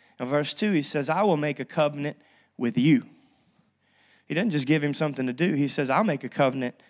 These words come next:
with you by which I will guarantee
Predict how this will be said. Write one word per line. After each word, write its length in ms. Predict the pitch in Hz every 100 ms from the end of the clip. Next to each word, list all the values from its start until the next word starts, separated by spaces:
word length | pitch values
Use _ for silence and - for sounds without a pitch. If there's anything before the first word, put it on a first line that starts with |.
| _ _ _
with 220 | - 123
you 380 | 135 160 160 117 - _ _ _ _ _ _ _ _ -
by 140 | 165
which 240 | 175 170
I 160 | - 196
will 200 | 190 156
guarantee 1300 | 127 - 202 233 240 233 226 - 247 226 151 113 -